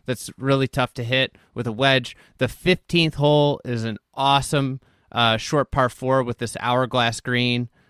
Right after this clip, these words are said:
Uh, that's a awesome, fun hole that everybody will get to see right in the, in the middle of prime time.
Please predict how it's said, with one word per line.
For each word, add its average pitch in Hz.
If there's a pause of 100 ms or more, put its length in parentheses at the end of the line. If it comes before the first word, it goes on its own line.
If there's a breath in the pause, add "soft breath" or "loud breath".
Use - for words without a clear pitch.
(120)
Uh, 101 (280)
that's 131
a 127 (140)
awesome, 127
fun 139
hole 131
that 110
everybody 127
will 123
get 120
to 117
see 120 (300 soft breath)
right 123
in 123
the, 110
in 120
the 110
middle 123
of 110
prime 117
time. 113